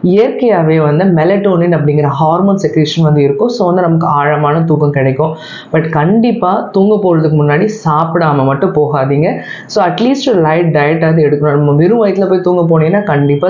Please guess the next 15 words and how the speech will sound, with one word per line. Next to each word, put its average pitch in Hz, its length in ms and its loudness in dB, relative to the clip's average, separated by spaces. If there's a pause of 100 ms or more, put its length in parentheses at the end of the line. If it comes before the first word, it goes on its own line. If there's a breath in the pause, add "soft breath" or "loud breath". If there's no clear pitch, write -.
(140)
ஸ்லீப் 165 220 0
வந்து 160 220 2
டிஸ்டர்பன்ஸ் 143 520 0
ஆகும். 127 280 -2 (520 loud breath)
"சரிங்க 233 260 0
டாக்டர், 156 360 0
ஃபிசிக்கல் 277 580 0
ஆக்டிவிட்டி 202 440 0
நமக்கு 165 300 0
எப்படி 156 260 2
ஹெல்ப் 143 260 2
பண்ணுது?" 143 400 2
அப்படின்னா, 139 520 0 (320 loud breath)
so 226 280 2 (600)
ஒரு 170 200 2